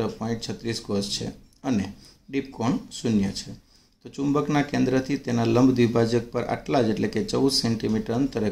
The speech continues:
કુલ ચુંબકીય ક્ષેત્રનું મૂલ્ય કેટલું હશે? અહીં તટસ્થ બિંદુએ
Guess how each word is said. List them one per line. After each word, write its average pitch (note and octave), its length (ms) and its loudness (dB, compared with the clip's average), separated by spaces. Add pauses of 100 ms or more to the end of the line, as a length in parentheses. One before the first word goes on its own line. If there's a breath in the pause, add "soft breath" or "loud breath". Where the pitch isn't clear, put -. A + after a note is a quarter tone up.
કુલ C3+ 140 0 (100)
ચુંબકીય A#2 480 -4
ક્ષેત્રનું G#2 480 -2
મૂલ્ય G2+ 220 8 (540 loud breath)
કેટલું G2 380 -6
હશે? F#2+ 220 -6 (480 soft breath)
અહીં A#2+ 160 -6
તટસ્થ B2+ 360 -2
બિંદુએ B2 380 6